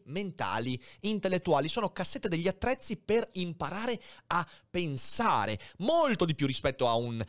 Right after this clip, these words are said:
video di YouTube, a un podcast, molto di più rispetto a un film, a una serie T V, molto di più rispetto a una conferenza. Il libro è ancora il luogo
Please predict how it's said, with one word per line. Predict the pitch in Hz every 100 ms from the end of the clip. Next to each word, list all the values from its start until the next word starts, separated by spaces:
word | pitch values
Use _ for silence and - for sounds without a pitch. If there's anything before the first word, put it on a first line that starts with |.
| -
video | 113 160 139
di | 117
YouTube, | 117 160 247 131
a |
un | 110 113
podcast, | 160 220 160 - 113 -
molto | 185 302 302 254
di | 208
più | 185
rispetto | 190 - 180 180
a | 156
un | 147
film, | 135 - 254 226 131 123
a | 120 127
una | 139 135
serie | 143 131
T | 156
V, | 220
molto | 285 349 359 339 311 294
di | 294
più | 302
rispetto | 277 285
a | 294
una | 277
conferenza. | 277 277 - 277 311 285 - - - - -
Il | 285
libro | 240 135 139
è |
ancora | 160 262
il | 233
luogo | 170 240 220 -